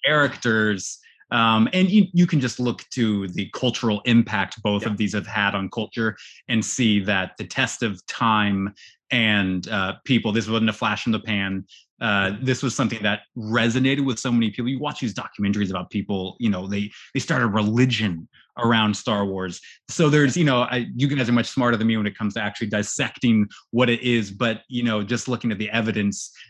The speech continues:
Speaker 1: these have resonated with culture at large in a way that very few stories have. So th-, that's my evidence as to why.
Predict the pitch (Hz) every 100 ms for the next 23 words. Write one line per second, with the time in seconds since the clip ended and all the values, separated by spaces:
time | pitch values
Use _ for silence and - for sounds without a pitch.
0 | - 120 127 117 123 107 110 104 104 101
1 | 98 95 98 - - - 113 - 107 98
2 | 95 92 - 113 104 104 101 98 95 95
3 | 113 107 104 98 98 107 104 113 104 95
4 | 104 - 98 90 95 90 87 104 92 104
5 | 143 139 156 - 131 131 120 110 101 110
6 | 107 - 113 101 92 90 87